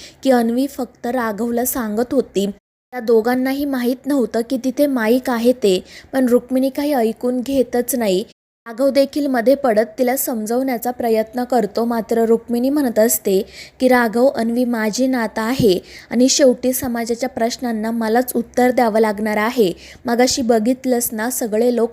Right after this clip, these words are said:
आपल्याकडे कशा नजरेने बघत होते ते." आणि मग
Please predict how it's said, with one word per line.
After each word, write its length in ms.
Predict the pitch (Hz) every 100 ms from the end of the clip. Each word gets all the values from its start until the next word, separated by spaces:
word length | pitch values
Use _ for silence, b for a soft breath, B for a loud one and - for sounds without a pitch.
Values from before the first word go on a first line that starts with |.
| -
आपल्याकडे 520 | 214 233 240 220 220
कशा 300 | 247 240 262
नजरेने 520 | 247 220 208 226 214
बघत 440 | 226 208 202 262 -
होते 320 | 254 240 226
ते." 280 | - 185 - B B B
आणि 140 | 226 247
मग 160 | 254